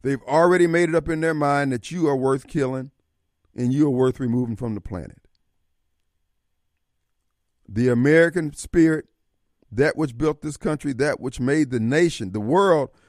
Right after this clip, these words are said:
the, the, the, the American nation move all of humanity over.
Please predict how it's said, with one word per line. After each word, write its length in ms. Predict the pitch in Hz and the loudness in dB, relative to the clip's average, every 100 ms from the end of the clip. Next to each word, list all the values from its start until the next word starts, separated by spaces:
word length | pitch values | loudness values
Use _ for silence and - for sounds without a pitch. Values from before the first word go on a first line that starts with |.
| _ - | _ -2
the, 120 | 135 | -2
the, 300 | 107 113 107 | -4 -12 -6
the, 200 | 135 127 | -6 -6
the 160 | 117 131 | -4 -4
American 500 | 127 165 170 147 135 | -2 0 0 -2 -2
nation 460 | 165 160 - 110 98 _ _ _ _ _ _ _ _ - | -2 -2 -4 -8 -10 _ _ _ _ _ _ _ _ 0
move 280 | 147 165 143 | 2 2 2
all 320 | 156 180 170 | 2 4 2
of 100 | 160 | 0
humanity 720 | 165 165 165 143 151 120 117 _ _ _ _ _ _ | -2 -2 -2 -4 -6 -8 -10 _ _ _ _ _ _
over. 440 | 147 175 160 117 | 0 2 2 -2